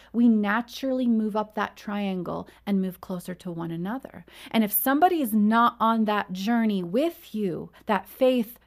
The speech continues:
journey, it's gonna cause problems along the way.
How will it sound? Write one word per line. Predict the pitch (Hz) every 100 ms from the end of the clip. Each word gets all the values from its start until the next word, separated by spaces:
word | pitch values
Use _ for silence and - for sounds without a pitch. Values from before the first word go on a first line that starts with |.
| _
journey, | - 269 269 180 170 -
it's | - 220
gonna | - 269
cause | 320 - 220 202 - _
problems | 226 202 196 190 180
along | 160 156 165
the | 160
way. | 151 175 -